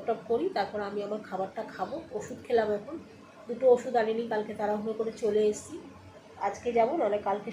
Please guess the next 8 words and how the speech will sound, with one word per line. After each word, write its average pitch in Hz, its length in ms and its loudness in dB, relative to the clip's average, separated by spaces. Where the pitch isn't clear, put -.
সকালেই 214 360 -2
রান্না 208 240 -2
টান্না 220 220 -2
করে 262 180 4
ওষুধ 196 320 -6
নিয়ে 247 180 -4
চলে 165 160 0
আসবো। 165 280 -6